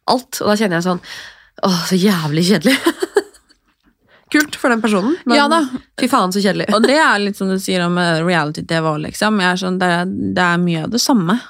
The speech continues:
Speaker 1: Ja.
Speaker 2: Eh, men, eh, det er det jeg tenker, og sånn, nå har jeg, drømmer jeg om det, liksom, og jeg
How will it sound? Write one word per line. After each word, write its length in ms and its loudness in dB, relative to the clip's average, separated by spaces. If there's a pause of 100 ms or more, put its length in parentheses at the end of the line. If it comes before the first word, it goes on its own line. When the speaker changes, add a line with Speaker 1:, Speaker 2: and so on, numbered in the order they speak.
Speaker 1:
Ja. 300 -2 (240)
Speaker 2:
Eh, 560 2
men, 320 0 (100)
eh, 280 0 (380)
det 60 0
er 80 4
det 60 4
jeg 100 0
tenker, 380 0
og 60 2
sånn, 260 2 (300)
nå 280 2
har 120 4
jeg, 300 2
drømmer 220 0
jeg 160 0
om 140 -4 (200)
det, 220 -4
liksom, 440 2
og 280 4
jeg 80 2